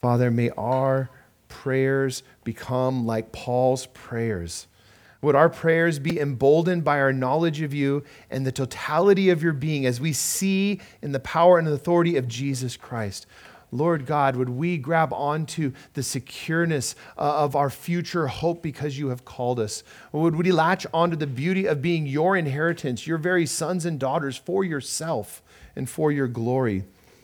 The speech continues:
And Lord God, would that change the way that we approach you? Would we have prayers that focus simply on being your children,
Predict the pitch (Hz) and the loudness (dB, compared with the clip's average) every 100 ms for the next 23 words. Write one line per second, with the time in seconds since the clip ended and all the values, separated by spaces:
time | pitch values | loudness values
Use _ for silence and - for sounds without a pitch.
0 | _ _ _ _ _ _ _ - 117 117 | _ _ _ _ _ _ _ -8 -2 -2
1 | 120 123 120 113 107 - _ - 120 131 | 0 2 2 0 -4 -18 _ -4 0 2
2 | 131 123 - - 113 110 113 101 107 107 | 2 -2 -6 -10 -4 -4 -4 -6 -8 -6
3 | 104 104 107 95 95 - 95 95 - 80 | -6 -6 -8 -8 -8 -12 -14 -14 -12 -12
4 | 87 - _ _ _ _ 131 143 156 143 | -12 -14 _ _ _ _ -2 2 4 2
5 | - - - - 147 156 147 123 135 - | -2 -20 -20 0 4 6 6 4 0 -2
6 | - 160 156 139 - 170 170 180 170 147 | 0 0 0 -4 -2 -2 -2 -4 -4 -4
7 | 123 147 160 151 139 135 - 143 147 131 | -4 -2 -2 0 -2 -4 -4 0 0 0
8 | 101 | -4